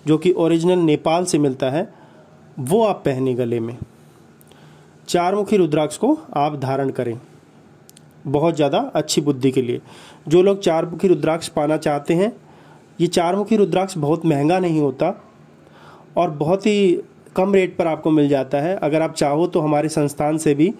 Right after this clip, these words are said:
फ़ोन करके आप ये रुद्राक्ष मंगा सकते हो। इसकी जानकारी आपको डिस्क्रिप्शन बॉक्स में दे दी जाएगी।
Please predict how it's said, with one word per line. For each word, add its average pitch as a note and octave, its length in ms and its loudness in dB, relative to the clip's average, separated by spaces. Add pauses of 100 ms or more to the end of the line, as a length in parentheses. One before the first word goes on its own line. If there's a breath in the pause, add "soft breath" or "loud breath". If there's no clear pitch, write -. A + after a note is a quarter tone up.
(400 loud breath)
फ़ोन D#3+ 260 2
करके D#3 360 0
आप D3 340 -2
ये D#3+ 100 4
रुद्राक्ष D3+ 420 -2
मंगा C#3+ 220 2
सकते D#3 260 -2
हो। G3+ 160 2 (500 loud breath)
इसकी E3+ 240 2
जानकारी E3 460 0
आपको E3+ 240 0
डिस्क्रिप्शन D#3+ 520 -2
बॉक्स D#3 240 -2
में E3+ 120 4
दे D#3+ 120 4
दी D#3 100 2
जाएगी। E3 400 2